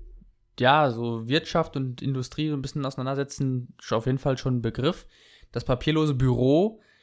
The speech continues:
wird von vielen Unternehmen versucht zu erreichen, weil dann können halt Doku-, musst du erstens Dokumente nicht mehr ewig lang in irgendwelchen großen Lagerhallen, äh, noch, äh, aufbewahren, sondern kannst es halt kompakt irgendwo hinterlegen.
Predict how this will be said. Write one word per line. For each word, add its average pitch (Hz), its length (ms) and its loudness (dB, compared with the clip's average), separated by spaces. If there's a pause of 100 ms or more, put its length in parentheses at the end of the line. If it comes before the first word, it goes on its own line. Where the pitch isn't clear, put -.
(160)
wird 143 200 0
von 147 160 0
vielen 156 280 -2
Unternehmen 135 720 0
versucht 139 840 -4
zu - 180 -4
erreichen, 120 720 -2
weil 113 640 -2
dann 113 400 -4
können 131 280 -4
halt 123 240 -8
Doku-, 120 220 -4
musst 123 300 -4
du 120 80 -2
erstens 135 280 0
Dokumente 123 420 0
nicht 131 200 -4
mehr 127 140 -4
ewig 127 240 -6
lang 120 260 -2
in 113 220 -4
irgendwelchen 123 520 -6
großen 120 340 -6
Lagerhallen, 117 800 -2 (180)
äh, 117 220 -4
noch, 110 380 -8
äh, 117 100 0
aufbewahren, 127 760 2
sondern 117 160 -6
kannst 127 200 -8
es 117 100 -12
halt 117 260 -2 (280)
kompakt 131 520 0
irgendwo 139 380 -4
hinterlegen. 139 640 -4